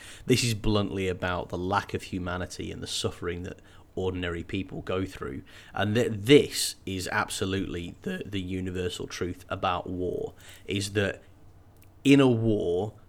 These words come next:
very, very few people win, even if they're on the winning side. The people who win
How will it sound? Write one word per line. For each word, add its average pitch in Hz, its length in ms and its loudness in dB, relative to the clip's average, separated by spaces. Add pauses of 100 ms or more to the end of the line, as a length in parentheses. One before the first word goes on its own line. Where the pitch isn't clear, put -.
(160)
very, 110 460 4
very 101 260 2
few 98 280 -4
people 95 420 -4
win, 92 280 -2
even 95 240 -2
if 87 100 -6
they're 90 140 -6
on 90 100 -6
the 90 60 -6
winning 90 280 -4
side. - 400 -8 (380)
The - 80 -2
people 143 300 6
who 110 120 6
win 101 360 2